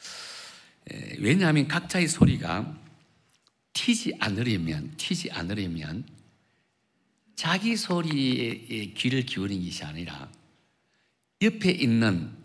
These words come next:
다른 대원들의 소리에 귀를 더 많이 기울여야 된다는 거예요. 저는 이렇게 전도사 시절에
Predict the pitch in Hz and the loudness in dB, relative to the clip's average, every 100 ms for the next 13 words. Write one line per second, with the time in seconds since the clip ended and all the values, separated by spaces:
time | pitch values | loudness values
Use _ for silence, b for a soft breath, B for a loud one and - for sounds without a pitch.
0 | - - 127 185 101 107 131 123 110 104 | -10 -2 0 0 0 2 2 0 0 -2
1 | 101 - 113 101 92 - 131 131 127 107 | -6 -6 -2 -2 -2 -4 0 0 0 -2
2 | 139 90 117 123 - 110 131 117 90 82 | -2 -2 -4 -6 -6 -4 -2 -4 -4 -8
3 | 80 76 76 71 71 _ _ _ _ _ | -10 -10 -12 -16 -20 _ _ _ _ _
4 | _ _ _ _ _ _ _ _ - 180 | _ _ _ _ _ _ _ _ -6 0
5 | 165 107 95 - 104 87 90 - - 98 | 2 2 -2 -6 -10 -10 -10 -14 -8 -6
6 | 104 135 131 156 127 85 78 | -4 -4 -4 -2 -2 -4 -8